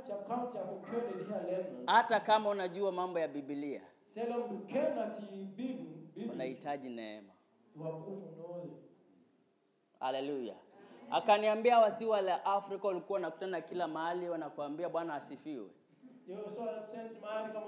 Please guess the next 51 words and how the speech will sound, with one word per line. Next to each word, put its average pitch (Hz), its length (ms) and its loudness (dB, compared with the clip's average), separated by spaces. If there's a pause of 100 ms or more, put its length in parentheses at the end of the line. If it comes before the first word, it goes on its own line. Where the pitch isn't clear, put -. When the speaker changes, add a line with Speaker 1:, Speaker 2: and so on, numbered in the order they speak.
Speaker 1:
måske 233 220 -10
være 220 160 -4
i - 20 -4
Afrika, 220 380 -4
hvor, 226 300 -6 (140)
hvor 196 100 -8
han 240 180 -4
du 196 280 -8
gik, 262 120 -4 (300)
så 233 60 -8
er 233 40 -4
der 214 100 -2
nogen, - 120 -4
der - 60 -6
sagde - 160 -8
til 208 80 -12
dig, 202 200 -4 (100)
'Pris 262 220 -8
Herren.'" 226 360 -2 (320)
Speaker 2:
For 202 140 4
you 233 180 2
to 220 160 4
penetrate 208 680 2
in 190 60 -2
this 185 140 2
country, 160 500 -2 (180)
Speaker 1:
Men 185 140 -12
så 247 100 -6 (160)
for 226 100 -8 (140)
dig 277 220 2 (160)
til 247 120 -2
at 240 100 -6
trænge 226 240 -4 (120)
igennem 269 360 -2
i - 20 0
det 175 40 0
her 240 100 2
land, 208 140 12
Speaker 2:
ukabomoe 233 640 12
kila 247 460 10
m-, 214 220 0 (120)
m-, 202 340 -4
miamba 233 480 8
ambayo 220 240 8
iko 214 160 4
hapa. 208 300 10 (160)
Speaker 1:
at 190 140 -4
du 233 140 0
skal 214 140 -2 (180)
bryde 277 420 2
alle 277 340 2